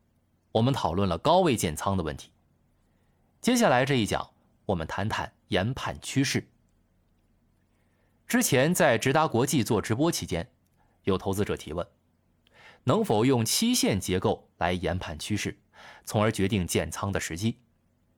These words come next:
对于工业品来说，这是可行的。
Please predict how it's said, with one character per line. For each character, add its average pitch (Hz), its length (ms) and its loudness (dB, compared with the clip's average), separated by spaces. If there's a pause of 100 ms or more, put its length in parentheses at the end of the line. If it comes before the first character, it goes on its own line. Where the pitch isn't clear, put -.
(960)
对 147 140 4
于 170 80 4
工 196 220 2
业 156 100 4
品 82 200 -4
来 73 140 -6
说， - 300 -2
这 - 80 -10
是 98 100 -6
可 78 160 -12
行 76 260 -10
的。 - 180 -6